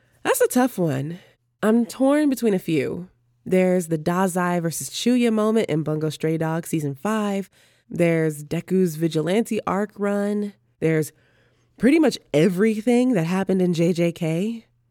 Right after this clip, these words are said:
I mean, this year was stacked full of hype moments. But if I had to choose the one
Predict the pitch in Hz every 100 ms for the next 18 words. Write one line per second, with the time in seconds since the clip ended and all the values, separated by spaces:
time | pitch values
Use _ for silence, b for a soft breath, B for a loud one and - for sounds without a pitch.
0 | _ 151 202 185 175 233 269 302 294 -
1 | 156 151 - - - - _ _ - 190
2 | 139 - - - _ 175 165 143 160 -
3 | 143 135 127 113 - - - _ _ _
4 | _ _ _ - 160 277 302 160 175 -
5 | _ 156 170 180 208 226 233 - 233 240
6 | 233 190 160 156 151 160 175 220 240